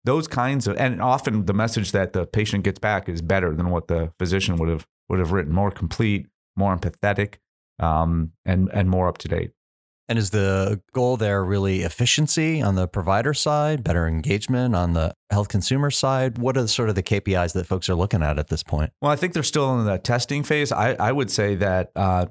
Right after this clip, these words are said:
Speaker 1: the, the first, uh, goal is to reduce physician burnout.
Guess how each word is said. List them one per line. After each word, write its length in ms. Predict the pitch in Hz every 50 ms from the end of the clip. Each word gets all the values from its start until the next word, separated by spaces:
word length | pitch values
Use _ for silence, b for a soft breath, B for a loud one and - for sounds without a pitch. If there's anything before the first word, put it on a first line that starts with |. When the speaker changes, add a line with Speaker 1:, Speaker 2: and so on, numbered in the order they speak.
| - -
Speaker 1:
the, 400 | 98 95 92 90 87 80 85 - _ _ _ _ _
the 280 | - 98 92 92 90 85
first, 480 | - - - 139 143 135 - - - - _ _ _
uh, 200 | - 101 95 98
goal 460 | 101 87 107 95 92 95 92 95 95
is 200 | 76 85 90 -
to 100 | - -
reduce 400 | 95 92 87 80 104 110 107 -
physician 560 | - - 98 92 101 98 - - 98 92 87 80
burnout. 520 | 95 101 107 104 85 80 85 90 80 -